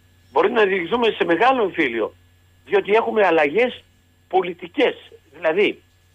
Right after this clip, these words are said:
στις δράσεις. Ξαφνικά η αριστερά, η οποία με την Λεπέν είχαν μια κοινή αντιπολίτευση στο κοινοβούλιο, τώρα η αριστερά δείχνει σαν μόνο υπεύθυνο τον αστυνομι-, τους αστυνομικούς, ο Μελανσόν και οι άλλοι δείχνουν ότι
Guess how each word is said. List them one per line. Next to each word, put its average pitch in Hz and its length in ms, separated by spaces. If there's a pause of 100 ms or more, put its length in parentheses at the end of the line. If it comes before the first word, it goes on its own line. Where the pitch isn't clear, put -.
(380)
στις 135 160
δράσεις. - 480 (500)
Ξαφνικά 170 680 (220)
η 165 120
αριστερά, 156 500
η 147 120
οποία 151 340
με 147 120
την 135 360
Λεπέν 151 560
είχαν 151 360
μια 147 220
κοινή 147 560 (200)
αντιπολίτευση 139 640
στο - 100
κοινοβούλιο, 123 640 (360)
τώρα 208 260
η 180 80
αριστερά 160 540 (340)
δείχνει 175 400 (520)
σαν 135 140
μόνο 180 220
υπεύθυνο 170 420
τον 131 140
αστυνομι-, 120 360
τους 135 220
αστυνομικούς, 120 640
ο 123 80
Μελανσόν 120 500
και 127 120
οι 113 80
άλλοι 117 200
δείχνουν 127 260
ότι 117 260